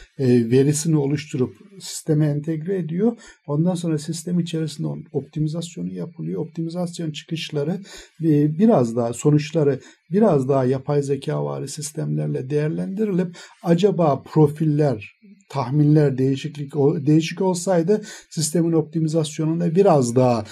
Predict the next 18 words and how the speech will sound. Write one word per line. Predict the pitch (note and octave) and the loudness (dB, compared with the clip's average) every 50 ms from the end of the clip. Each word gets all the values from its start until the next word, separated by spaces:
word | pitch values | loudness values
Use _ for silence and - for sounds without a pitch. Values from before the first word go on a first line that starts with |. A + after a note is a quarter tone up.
| - - _ - | -18 -18 _ 2
değişiklik | C#3+ C#3 B2+ - - - D3 C#3+ C#3+ C#3+ | 2 4 4 2 0 -2 -2 0 2 2
olabilir | B2+ A#2+ B2 A2+ B2 B2 B2+ B2 A#2 | 2 2 2 2 2 2 4 2 2
miydi? | G#2+ G2+ G#2+ G2+ G2+ G2+ - - - - - _ _ | 0 -2 -4 -4 -4 -8 -12 -18 -20 -20 -20 _ _
O | - C3 | -4 0
zaman | C#3+ E3+ F3 F3 F3 | 2 4 4 4 4
biz | F3+ F3+ E3 D#3 | 2 0 0 -2
bunu | D#3+ F3 F3 F3 | -2 -4 -4 -4
talep | - C#3+ D3 D#3+ D#3 - | -4 -2 -2 -2 -4 -6
tahmininden | - D3 D3 D3 D#3 D#3 D#3+ E3 F3 F#3+ F#3+ | -8 -6 -4 -2 -2 -2 0 -2 -2 -2 -4
talep | - - D3+ D#3 E3 E3 E3 | -2 0 0 0 2 2 0
yönem-, | D3 C3+ C3 C3+ D#3+ | 0 2 2 0 0
yönetimine | D#3+ C3+ C3+ C3+ C3 C3 - C#3+ B2+ B2+ A#2+ | 0 2 2 2 0 0 -2 0 0 0 0
geç-, | G#2+ A2 G#2 - - - _ | 0 -4 -6 -6 -10 -10 _
geçiriyoruz. | - A2 G#2 - B2+ B2 - - - - - - _ - - - _ _ | -6 -6 -6 -6 -10 -12 -12 -14 -14 -14 -16 -20 _ -20 -20 -20 _ _
Talep | - D3 E3 E3+ E3+ | 2 4 4 4 4
yönetiminde | F3 D#3 D3+ D3+ D3 D3+ D#3+ D#3 D3+ D3 D3+ D3+ D#3+ | 2 4 4 4 2 2 -2 -2 0 0 -2 -2 -2
ne | F3 F3 | 0 0
var? | D#3 D#3 D3+ D3+ | 0 0 0 -4